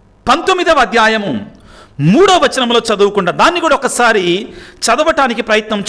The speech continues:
చేద్దాం ప్రియులారా. లేవియా కాండము పంతొమ్మిదవ అధ్యాయము మూడవ వచనాన్ని నుంచి మనం ఒకసారి చదువుకోవడానికి ప్రయత్నం చేద్దాం ప్రియులారా.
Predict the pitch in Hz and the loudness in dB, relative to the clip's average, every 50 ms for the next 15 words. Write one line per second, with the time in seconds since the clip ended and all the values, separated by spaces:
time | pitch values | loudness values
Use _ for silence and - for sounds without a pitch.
0 | - 196 170 151 175 160 - 160 143 123 110 95 87 80 - - - _ _ _ | -2 -4 -2 0 -2 -2 0 0 0 0 -2 -2 -6 -10 -12 -20 -20 _ _ _
1 | _ _ _ _ _ _ _ _ - - - - _ _ - - - - - - | _ _ _ _ _ _ _ _ -20 -20 -20 -20 _ _ -20 -20 -20 -20 -20 -8
2 | - 139 170 208 262 302 302 277 269 262 262 240 208 202 202 202 202 190 151 123 | -4 -2 2 2 2 2 2 2 0 0 0 0 -2 0 -2 -4 -2 -2 -2 -2
3 | 120 135 - - - - - _ - - - _ _ _ - - - 220 254 330 | -2 -4 -6 -12 -20 -20 -20 _ -20 -20 -20 _ _ _ -20 -12 -4 -4 -4 -2
4 | 330 370 349 320 302 294 254 220 208 175 208 208 202 208 214 202 190 151 120 107 | -2 -2 -2 0 0 0 0 0 0 2 2 2 4 4 2 0 -2 -4 -4 -4
5 | 101 - - - - - - _ _ _ - - - _ _ _ - 170 220 349 | -6 -8 -12 -18 -20 -20 -20 _ _ _ -20 -20 -20 _ _ _ 0 2 4 4
6 | 381 392 359 311 254 - - 233 226 220 220 208 202 202 196 196 - - 220 185 | 4 4 2 2 0 -2 0 0 0 0 0 0 -2 -2 -2 -2 -2 -4 -2 -2
7 | 156 151 156 - - - - - - - - - - 170 202 233 226 233 208 214 | -2 -2 -4 -4 -6 -12 -18 -20 -20 -20 -20 -8 -4 -2 -2 -2 -2 -4 -6 -2
8 | - 240 247 233 226 233 202 190 240 254 254 254 220 208 202 190 - 185 175 175 | 0 0 0 0 0 -2 -2 0 -2 -2 0 0 -2 0 -2 -2 -2 -2 -4 -2
9 | - 180 170 160 - 170 143 131 151 135 - 127 117 107 98 90 | -4 -6 -6 -2 -2 -4 -2 -2 -4 -4 -2 -2 -2 -2 -4 -6